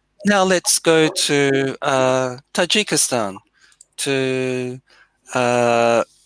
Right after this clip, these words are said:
Ikromi Nagina, or Nagina Ikromi, uh, who wrote a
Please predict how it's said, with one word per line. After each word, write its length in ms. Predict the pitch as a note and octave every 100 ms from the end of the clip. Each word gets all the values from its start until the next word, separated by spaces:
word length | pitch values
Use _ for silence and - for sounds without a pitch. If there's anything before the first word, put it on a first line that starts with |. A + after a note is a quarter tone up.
| -
Ikromi 580 | E3+ - F3+ F3+ E3+ D#3+
Nagina, 520 | D#3 E3 G3+ F#3+ A2 -
or 300 | C3 C3 B2 _ _
Nagina 440 | C#3 C#3 D3+ C#3+ B2+ -
Ikromi, 600 | C#3 E3+ D#3+ D3 A2 - - - - -
uh, 280 | C3 B2+ C3
who 160 | C#3+
wrote 220 | C3 C3+
a 60 | B2+